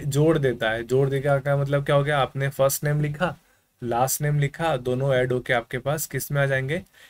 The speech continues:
ये क्या करता है, पहले variable में जो value पड़ी होती है दूसरे variable की value के साथ जोड़ता है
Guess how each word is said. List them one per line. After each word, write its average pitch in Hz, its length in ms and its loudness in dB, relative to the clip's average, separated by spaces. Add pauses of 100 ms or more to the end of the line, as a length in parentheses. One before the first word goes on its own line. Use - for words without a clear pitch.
(140)
ये 135 80 -2
क्या 151 140 4
करता 147 260 4
है, 170 200 2
पहले 139 260 4
variable 151 380 2
में 151 120 -2
जो 156 120 0
value 143 320 4
पड़ी 135 160 -2
होती 123 300 -2
है 143 120 -4
दूसरे 131 300 -2
variable 135 380 0
की 139 140 -6
value 127 220 -2
के 135 120 -2
साथ 143 140 -2 (120)
जोड़ता 113 340 -2
है 175 220 -2